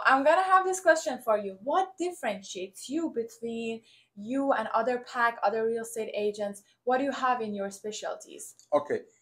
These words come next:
Speaker 2: so what, what really makes me different or makes us different than the other, uh, uh, friends, uh, colleagues,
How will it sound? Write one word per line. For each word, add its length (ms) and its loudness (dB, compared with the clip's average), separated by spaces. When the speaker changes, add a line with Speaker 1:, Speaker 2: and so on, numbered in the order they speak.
Speaker 2:
so 420 8
what, 800 4
what 240 2
really 260 0
makes 380 0
me 300 -2
different 400 2
or 40 -2
makes 220 2
us 160 2
different 520 0
than 180 0
the 180 -6
other, 500 6
uh, 300 4
uh, 360 2
friends, 480 0
uh, 140 -2
colleagues, 480 4